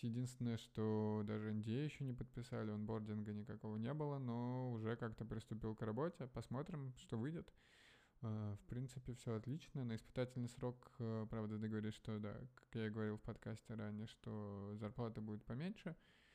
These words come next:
Э, но суммарно, и если, то есть и по фрилансу, я думаю, что надеюсь на какое-то повышение через, там, два месяца и вот испытательный срок, надеюсь, здесь пройти. Тогда, если все удачно сложится,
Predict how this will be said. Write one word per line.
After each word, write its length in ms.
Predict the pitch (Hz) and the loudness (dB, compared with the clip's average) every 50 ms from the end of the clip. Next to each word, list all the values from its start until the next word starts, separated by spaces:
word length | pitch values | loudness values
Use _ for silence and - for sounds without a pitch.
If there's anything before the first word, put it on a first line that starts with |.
| - - - _ - - | -20 -20 -20 _ -8 -4
Э, 340 | 135 131 135 131 131 131 131 | -2 0 0 0 0 0 0
но 280 | 135 139 143 156 180 185 - - - - | 2 2 2 4 4 2 0 -2 -6 -2
суммарно, 760 | - 123 117 113 120 143 160 165 156 151 147 147 143 139 135 | 2 4 4 4 4 4 2 2 0 0 0 0 0 0 0
и 60 | 127 117 110 110 110 110 | 0 2 2 2 2 2
если, 280 | 110 - - 117 110 107 | 0 -2 -2 -2 -2 -2
то 80 | 110 113 | -4 -6
есть 240 | 110 - - - - | -8 -8 -10 -8 -6
и 340 | 123 123 120 117 113 113 110 113 - | -4 -2 0 0 0 -2 -4 -4 -6
по 80 | - | -8
фрилансу, 540 | 117 - 123 120 123 143 170 180 170 - 170 | -6 -2 -2 0 0 0 0 -2 -2 -2 -4
я 80 | 160 151 | -2 -2
думаю, 280 | 147 151 151 147 143 | -2 -2 -2 -2 -4
что 840 | - - - 139 131 131 127 127 127 127 127 123 123 123 120 120 120 113 | -4 -4 -4 -2 -2 0 0 0 0 0 0 0 0 -2 -2 -4 -4 -2
надеюсь 460 | 117 120 117 113 117 113 113 113 110 - - | 0 2 2 4 2 2 0 -2 -4 -4 -4
на 340 | 110 104 104 104 101 107 110 - | -4 -2 -2 -4 -6 -6 -8 -8
какое-то 260 | 120 - 110 104 - | -6 -6 -6 -6 -6
повышение 560 | - - 110 110 - - 120 113 110 110 110 | -6 -6 -6 -6 -4 -2 -2 0 0 0 -2
через, 280 | 107 - - 110 113 - - - - - - - | -4 -6 -8 -8 -8 -10 -12 -16 -18 -20 -16 -10
там, 920 | - 107 104 104 101 101 101 101 101 101 - 92 101 110 107 110 110 110 110 | -6 -6 -4 -4 -4 -4 -4 -4 -4 -4 -4 -6 -4 -4 -2 -2 -2 -2 -2
два 160 | 107 110 104 | 0 0 2
месяца 440 | 104 107 104 107 - - - - 110 | 2 2 0 0 -4 -8 -10 -8 -6
и 220 | 107 104 107 107 104 | -6 -4 -4 -4 -2
вот 220 | 104 101 - - | -4 -4 -6 -6
испытательный 640 | 113 113 - - - 143 160 170 170 165 156 151 139 | -8 -8 -8 -6 -2 -2 -2 -2 -2 -4 -4 -4 -4
срок, 240 | - 147 131 131 139 | -4 -4 -4 -4 -2
надеюсь, 300 | 131 120 117 117 113 110 | -2 -2 -2 -2 -2 -2
здесь 180 | 110 113 - | -4 -4 -6
пройти. 360 | - 127 120 113 - - - 117 | -6 -8 -8 -8 -8 -8 -10 -8
Тогда, 340 | - - 110 107 120 123 135 - - - - - - - - - - | -6 -6 -4 -4 -4 -4 -4 -8 -14 -20 -20 -20 -20 -20 -20 -8 -4
если 220 | - 123 123 - 123 | -2 -2 -2 -2 -4
все 160 | - - 127 | -2 0 2
удачно 340 | 120 120 117 120 - 131 120 | 2 2 2 2 0 -4 -4
сложится, 440 | - - 123 135 156 165 151 - - | 0 0 0 2 2 0 -4 -8 -12